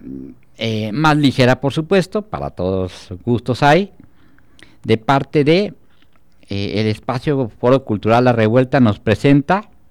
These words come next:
a Los Pueblerinos. Sí, señor, soy de rancho. Es un stand-up show que estará presentándose el, también el sábado veintisiete de enero.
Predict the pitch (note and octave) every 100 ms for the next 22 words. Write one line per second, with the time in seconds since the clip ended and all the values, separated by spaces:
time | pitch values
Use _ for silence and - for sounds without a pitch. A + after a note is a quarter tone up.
0 | - - - - - - - - - -
1 | B2 - B2+ B2 - C3 B2+ A#2+ C3+ A3
2 | G3 G2+ - - - - _ _ _ -
3 | E3+ F3 B2+ A2 A2+ B2 G2+ G2+ A2 A2+
4 | A#2 A#2 C#3+ F3+ D3+ - - - - C3
5 | - G3 D3 - D3+ D3+ C3 C3 - B2+
6 | A#2+ E3 - - - - - - - -
7 | G#2+ - A2 B2 C3+ C#3 B2 A#2+ C3 -
8 | A#2+ - F#2 G2+ A#2+ - A#2 A#2 A#2+ G2
9 | - - G2+ A#2 G#2+ G#2+ C#3 F#3+